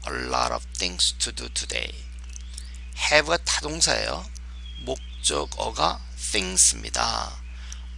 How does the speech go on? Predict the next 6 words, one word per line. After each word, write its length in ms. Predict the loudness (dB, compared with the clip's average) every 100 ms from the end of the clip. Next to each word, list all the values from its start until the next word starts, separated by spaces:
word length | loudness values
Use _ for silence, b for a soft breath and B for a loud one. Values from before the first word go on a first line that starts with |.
| 2
A 80 | 4 4
lot 320 | 8 10 10 6
of는 420 | 2 2 -2 -2 -6 -8
형용사로서 800 | -6 -4 -2 -2 0 0 4 2 2 -2
꾸미는 320 | -4 -4 -4
거예요. 320 | -6 -8 -8